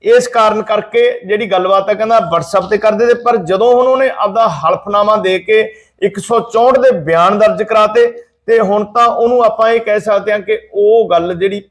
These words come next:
ਪੁਖਤਾ ਹੋ ਗਈ ਆ। ਤੇ ਇਸ ਕੇਸ ਦਾ ਦੋਸਤੋ ਚਲਾਨ ਪੇਸ਼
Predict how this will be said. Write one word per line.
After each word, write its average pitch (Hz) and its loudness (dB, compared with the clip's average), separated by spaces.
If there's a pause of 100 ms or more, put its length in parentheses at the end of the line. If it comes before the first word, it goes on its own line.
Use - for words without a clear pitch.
ਪੁਖਤਾ 202 0
ਹੋ 165 0
ਗਈ 165 0
ਆ। 208 4 (540)
ਤੇ 240 0 (320)
ਇਸ 269 4
ਕੇਸ 226 0
ਦਾ 240 2
ਦੋਸਤੋ 240 0 (360)
ਚਲਾਨ 226 0
ਪੇਸ਼ 214 0